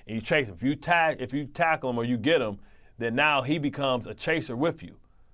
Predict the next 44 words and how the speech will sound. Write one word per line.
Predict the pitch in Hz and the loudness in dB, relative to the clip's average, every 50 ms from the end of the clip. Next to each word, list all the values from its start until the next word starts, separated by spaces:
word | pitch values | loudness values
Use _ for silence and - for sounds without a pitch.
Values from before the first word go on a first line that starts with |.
| - - - - - - - | -20 -20 -20 -20 -14 -8 -4
And | 127 123 | -2 0
what | 127 113 | 0 0
you | 117 117 | -2 0
do | 123 165 165 | 2 2 2
is | 143 117 | 2 0
you | 120 | -2
call | - - - 165 160 151 139 | -4 0 2 4 4 4 2
people | - 151 139 113 120 147 | 0 -4 -2 0 2 4
out. | 170 139 98 - - - - - - - - - - - | 4 2 0 -2 -10 -18 -20 -20 -20 -20 -20 -20 -10 -2
But | - 135 135 | 2 4 4
what | 135 135 | 6 6
happens | 160 196 202 170 | 6 4 4 4
is | 160 139 | 0 0
the | - 131 | 0 -2
person | - - 175 175 147 156 | 2 2 2 2 2 0
that | 139 | -2
you | 135 | -2
called | - - 160 156 151 147 143 | 0 2 4 4 4 4 4
out, | 185 190 185 165 - 117 117 | 4 4 4 2 0 0 0
they | 135 131 | 0 2
get | 113 139 151 - | 2 0 -2 -2
to | - 147 | -2 -4
the | 120 113 | -4 -4
touchdown, | - - 180 208 - - - 123 107 101 98 95 95 95 - - - - - - - - - - - - | 0 0 0 0 0 0 -2 0 0 0 -2 -6 -10 -14 -18 -20 -20 -20 -20 -20 -20 -20 -20 -20 -20 -18
then | - 113 107 117 165 196 190 175 151 123 - - - - | -14 -8 -2 2 4 4 4 2 0 -2 -8 -12 -12 -6
the | 120 135 | -4 -2
whole | 120 135 156 165 151 | 2 2 2 2 2
group | 131 120 185 233 208 | 2 2 2 2 2
get | 156 165 131 | 2 0 0
to | 113 127 | -2 -2
run. | 117 127 131 131 123 117 | -2 0 0 0 0 -2
So | 101 117 | -2 -2
now | 120 143 170 | 2 2 4
you | 185 | 4
gotta | 175 165 147 131 | 4 4 2 2
try | - 160 143 | 0 0 0
and | 135 123 | 0 0
catch | - 160 139 - - - | 0 -2 -2 -2 -2 -4
one | 123 143 147 143 | 0 2 2 2
of | 127 107 - - | 2 0 -2 -4
a | - 123 123 | -2 -2 -2
bunch | 110 107 98 156 170 185 180 | -2 0 2 2 2 2 0
of | 135 - | -4 -6
people. | - 120 101 - - | -4 -4 -4 -6 -12